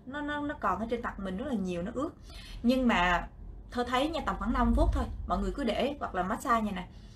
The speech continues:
là từ từ từ nó, um, nó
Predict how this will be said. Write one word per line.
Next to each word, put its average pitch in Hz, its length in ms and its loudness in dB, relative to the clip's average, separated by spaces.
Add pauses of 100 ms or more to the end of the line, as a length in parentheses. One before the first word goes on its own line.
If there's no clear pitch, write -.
(160)
là 196 100 -2
từ 190 160 -2
từ 190 240 -2
từ 190 220 0
nó, 254 460 2
um, 233 320 4 (1080)
nó 269 100 0